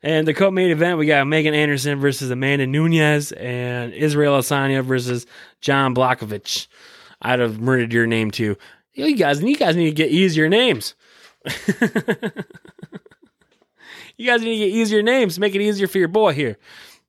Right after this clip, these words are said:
Or maybe I just need to learn how, how to read a little bit better. <laughs> But anyways, guys, that's it for the today. That's it for this Saturday smoke session. We're on the big things. Come check us out. Come check out The Real Boys over on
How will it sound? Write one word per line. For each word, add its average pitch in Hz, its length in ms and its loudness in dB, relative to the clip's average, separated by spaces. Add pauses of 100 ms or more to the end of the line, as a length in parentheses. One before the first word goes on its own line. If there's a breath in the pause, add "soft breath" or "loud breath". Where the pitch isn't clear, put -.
(100)
Or 147 100 0
maybe 165 300 0
I 156 40 2
just 151 160 -2
need 156 100 0
to 143 80 -2
learn 139 200 2
how, 120 220 -2
how 135 260 0
to 123 120 -2
read 127 240 0
a - 20 -2
little 120 180 -2
bit 104 140 -10
better. 104 360 -6
<laughs> - 60 -20 (1300 loud breath)
But 156 120 -2
anyways, 190 440 2
guys, 180 360 2
that's 202 260 0
it 156 180 0
for 160 220 -6
the 147 120 -2
today. 160 460 -2 (560 soft breath)
That's 151 220 -4
it 151 140 0
for 147 80 -4
this 143 180 0
Saturday 151 340 0
smoke 147 320 -2
session. 139 540 -4 (460 soft breath)
We're 190 120 2
on 208 140 4
the 165 80 0
big 143 220 0
things. 127 460 -4 (180 loud breath)
Come 175 180 -2
check 160 280 -2
us 135 160 -2
out. 139 340 -2
Come 156 140 -8
check 165 240 -2
out 160 100 0
The 127 80 -8
Real 147 280 2
Boys 139 420 0 (440 soft breath)
over 135 360 0
on 127 300 0